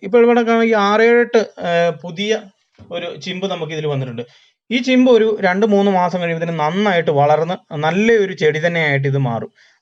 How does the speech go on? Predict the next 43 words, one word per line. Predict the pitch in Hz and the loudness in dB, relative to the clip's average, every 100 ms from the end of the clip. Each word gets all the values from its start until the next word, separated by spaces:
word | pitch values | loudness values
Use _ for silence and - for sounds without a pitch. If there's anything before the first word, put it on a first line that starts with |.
| - | -6
അപ്പൊ | 190 | 0
ഇതിന്റെ | 254 262 269 | 2 2 4
ചുവട്ടിൽ | 254 247 | 2 4
already | 240 233 233 240 | 4 4 2 2
ഇപ്പൊ | 233 233 | 0 0
ഞാൻ | 220 220 233 - | 0 2 0 -2
ഈ | 208 | 2
ഒരു, | 214 214 214 - | 4 4 2 -2
ആ, | 190 190 | 0 2
ഒന്നര | 185 185 208 | 2 2 2
മാസം | 220 196 190 202 | 2 0 0 2
ആയപ്പോ | 190 185 190 | 2 2 0
തന്നെ | 190 | 0
ഇതിന്റെ | 180 175 | -2 -4
ചുവട്ടിൽ | 180 175 175 | -4 -4 -2
നന്നായിട്ട് | 185 175 175 175 | -2 0 -2 -2
വേര് | 160 165 202 | -2 0 0
വന്നായിരുന്നു, | 175 147 147 | -2 -4 -6
ചുറ്റിനും | 139 143 - 214 220 | -6 -8 -8 -6 -2
വേരായിരുന്നു, | 196 175 180 139 135 - - _ - | 2 2 4 2 0 -6 -12 _ -6
നന്നായിട്ട് | 185 196 208 | -2 0 0
മണ്ണൊക്കെ | 196 185 202 202 | 0 0 0 0
ഇട്ട് | 185 170 | -2 0
കൊടുത്ത് | 165 156 | -2 -2
നിർത്തിയേക്കാണ്. | 160 156 147 147 | -2 -2 -2 -2
ഇവിടെ | 175 | -2
ഞാനൊരു | 185 185 185 | -2 -2 -2
മൂന്നാലഞ്ച് | 185 185 185 202 202 185 | -2 -2 0 0 -2 -4
ചെടി | 185 190 | -4 -6
പുതിയത് | 165 156 185 | -8 -6 -2
വെച്ചായിരുന്നു. | 175 139 135 117 - _ _ _ _ _ - | 0 0 -2 -6 -12 _ _ _ _ _ -20
അപ്പൊ | - - 220 | -12 -2 0
നമ്മൾ | 233 240 | 4 2
ഈ | 240 | 4
ഒരു | 247 233 | 4 4
ഏരിയയിൽ | 226 233 226 | 4 4 2
ചെടി | 226 190 | 2 2
വെച്ചിട്ടില്ലായിരുന്നു, | 214 190 196 165 147 160 | 2 2 0 0 0 0
അവിടെ | 175 | -2
ഒരു | 185 | 0
മൂന്നാലഞ്ചെണ്ണം | 185 185 196 202 190 190 | -2 0 0 0 -2 -2
പുതിയത് | 170 151 185 | -4 -2 2
വെച്ചായിരുന്നു. | 170 139 127 | 2 2 -2